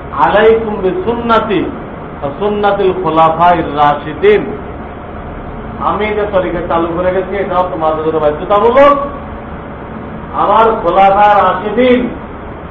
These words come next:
তারা যদি কোনো তরিকা চালু করে, ওটাও তোমাদের জন্য বাধ্যতামূলক। ওনাদের সম্পর্কে আল্লাহ রসুল বলে গেছে। আজকে তো আমরা ধারাবাহিক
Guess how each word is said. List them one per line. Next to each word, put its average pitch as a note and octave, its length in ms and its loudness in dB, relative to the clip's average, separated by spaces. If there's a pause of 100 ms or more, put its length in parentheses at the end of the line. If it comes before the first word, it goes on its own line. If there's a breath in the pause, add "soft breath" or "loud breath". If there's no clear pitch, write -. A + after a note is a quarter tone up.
(160)
তারা G#3+ 460 4
যদি A3+ 160 0
কোনো A3 220 0 (100)
তরিকা F#3+ 340 2
চালু F#3+ 340 2
করে, G#3+ 420 4 (300)
ওটাও A#3 260 2
তোমাদের G3+ 360 0
জন্য G3+ 140 -2
বাধ্যতামূলক। D#3+ 680 -2 (2500)
ওনাদের F#3+ 420 0
সম্পর্কে D#3 400 -4
আল্লাহ D3+ 220 -2
রসুল C#3 320 0 (320)
বলে C#4 260 4
গেছে। - 160 0 (1000)
আজকে F#3 360 0
তো C4 60 0
আমরা A#3 180 0
ধারাবাহিক G3+ 580 4